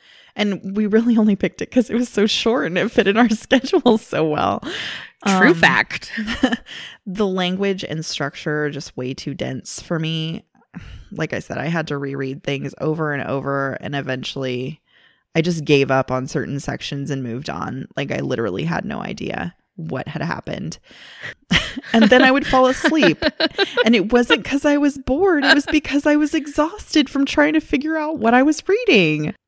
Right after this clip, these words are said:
Speaker 1: Everyone can read it once in their life because I really love the themes. Like you said, I really love the story, but it's definitely not, like, a weekend page turner.
Speaker 2: No, it is not.
Speaker 1: Yeah. So, good quality,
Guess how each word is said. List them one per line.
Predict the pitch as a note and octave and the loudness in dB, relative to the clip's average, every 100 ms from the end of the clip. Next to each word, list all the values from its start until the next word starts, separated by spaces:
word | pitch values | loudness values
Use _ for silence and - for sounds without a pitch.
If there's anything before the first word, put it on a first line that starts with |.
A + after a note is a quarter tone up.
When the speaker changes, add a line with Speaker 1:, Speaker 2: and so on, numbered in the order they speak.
| _ _ _ - | _ _ _ 2
Speaker 1:
Everyone | A3+ C4 C4 C4 B3+ | 4 4 2 0 -2
can | - G#3 | 0 0
read | F#3 | 0
it | E3+ - | -2 -2
once | E3+ F3 F3+ | -2 -2 -4
in | |
their | E3 F3 | -4 -2
life | A3 A#3+ A#3 - - | 0 0 -2 -4 -8
because | F3+ F#3 E3 | -4 -2 0
I | |
really | D#3+ E3 D#3 | 0 0 0
love | D#3 D#3+ | 0 -2
the | E3 | -6
themes. | - F3 F3 E3+ E3+ E3+ | -4 -2 -2 -2 -4 -4
Like | D#3+ - | -4 -4
you | D#3 | -4
said, | D3 | -2
I | C#3+ | -2
really | D3 D3 | -2 -2
love | C#3+ C#3+ | -2 -4
the | |
story, | - - D3+ D3 | -8 -6 -4 -2
but | C#3+ | -2
it's | C#3 - | -4 -2
definitely | D3 C#3+ D#3 C#3 C3+ C#3+ | -2 -2 -4 -4 -4 -4
not, | C#3 C#3 C#3 - _ | -4 -4 -6 -8 _
like, | D3+ D3 | -6 -4
a | C#3+ | -2
weekend | C#3+ C3 B2+ B2+ | -2 -2 -4 -4
page | - C2+ - | -4 -6 -8
turner. | - - - - F#3+ _ _ _ - _ - | -8 -8 -6 -6 -8 _ _ _ -20 _ -14
Speaker 2:
No, | F#3 F3 E3+ | -8 -4 0
it | E3+ | 0
is | D#3+ - | -2 -4
not. | D#3+ D#2+ - _ - | -4 -4 -6 _ -8
Speaker 1:
Yeah. | D3+ - G1+ - - _ _ _ _ _ | -4 -2 -2 -6 -16 _ _ _ _ _
So, | - - D3+ C#3 D#3+ _ - - _ - | -14 -4 -4 -4 -8 _ -20 -20 _ -2
good | B3 A#3 | 0 0
quality, | A#3 F#3+ F3+ F3 E3+ | 0 2 2 2 -2